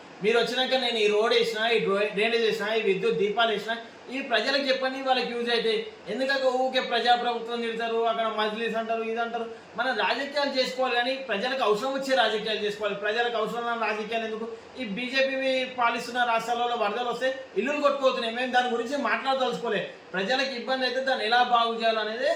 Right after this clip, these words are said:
మేము మాట్లాడతాం. కానీ మీరు ప్రజలకు ఇబ్బంది అవుతుంటే ఇంకా ఇట్లా అవుతుంది, ఇట్లా అవుతుందని ప్రజాప్రభుత్వాన్ని బదలాం చేస్తున్నారు. బదలాం చేస్తే ఇక్కడ మా నాయకులంతా మాకు చెప్తున్నారు, అక్కడ నిధులు రాకుండా చేయండి, మన కార్యకర్తలతో నిధులు ఇప్పించి మన ప్రాంతాన్ని అభివృద్ధి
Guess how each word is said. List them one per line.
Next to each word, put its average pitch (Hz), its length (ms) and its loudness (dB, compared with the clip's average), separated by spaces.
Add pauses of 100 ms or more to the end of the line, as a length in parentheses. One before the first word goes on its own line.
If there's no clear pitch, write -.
(220)
మేము 240 160 -4
మాట్లాడతాం. 226 500 0
కానీ 247 180 0 (300)
మీరు 214 140 -2
ప్రజలకు 220 420 0
ఇబ్బంది 240 300 0
అవుతుంటే 226 340 -2
ఇంకా 240 400 0
ఇట్లా 233 240 -2
అవుతుంది, 233 320 -4
ఇట్లా 233 220 -4
అవుతుందని 240 300 -4
ప్రజాప్రభుత్వాన్ని 226 880 0
బదలాం 196 480 -2
చేస్తున్నారు. 196 460 -4 (300)
బదలాం 240 480 0
చేస్తే 226 240 -2
ఇక్కడ 247 140 -2
మా 226 160 -2
నాయకులంతా 208 560 -2
మాకు 202 260 -4
చెప్తున్నారు, 208 380 -4
అక్కడ 196 180 -6
నిధులు 190 380 -4
రాకుండా 220 300 -2
చేయండి, 196 560 -4 (260)
మన 202 160 -2
కార్యకర్తలతో 240 680 -2
నిధులు 220 240 -2
ఇప్పించి 226 320 -8 (260)
మన 196 120 -2 (140)
ప్రాంతాన్ని 214 400 -2
అభివృద్ధి 202 260 0